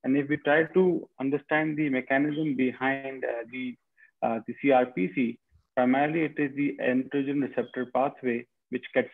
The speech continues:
uh, altered most of the time, followed by a pic three C A pathway activation, cell cycle dys-, dysregulation,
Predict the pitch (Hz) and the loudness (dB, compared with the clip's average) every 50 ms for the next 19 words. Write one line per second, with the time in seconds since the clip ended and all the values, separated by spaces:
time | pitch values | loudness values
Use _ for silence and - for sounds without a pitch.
0 | - - 120 117 117 117 117 120 117 - - 117 107 101 113 117 113 113 104 - | -6 -2 0 2 2 2 2 0 -2 -2 -2 -2 -2 -2 -2 -4 -6 -6 -6 -8
1 | 113 110 - - 104 107 107 110 110 - _ _ _ _ _ _ _ _ _ _ | -8 -8 -8 -8 -8 -8 -8 -10 -12 -16 _ _ _ _ _ _ _ _ _ _
2 | - 127 127 131 135 127 127 131 127 127 127 127 127 - 147 139 - - - 143 | 2 4 4 4 2 2 0 0 2 2 0 -2 -4 -6 -8 -8 -8 -6 -4 -4
3 | 135 135 139 135 135 135 - 123 123 123 - - 131 120 - - - 127 123 120 | -4 -2 -2 -2 -2 0 0 0 0 0 -2 -4 -4 -4 -4 -6 -8 -6 -4 -4
4 | 123 120 123 - 147 156 160 160 - _ _ _ _ _ _ _ _ _ _ _ | -4 -4 -6 -6 -8 -8 -8 -10 -14 _ _ _ _ _ _ _ _ _ _ _
5 | _ - 156 160 156 - 139 127 - 143 135 131 139 139 131 - - _ - - | _ 2 2 2 2 2 0 0 2 0 0 0 0 -2 -2 -6 -12 _ -6 -6
6 | 147 131 135 127 120 120 123 120 123 120 123 - 127 123 127 131 | -2 0 0 0 2 2 0 0 0 -2 -2 -4 -4 -2 -2 -4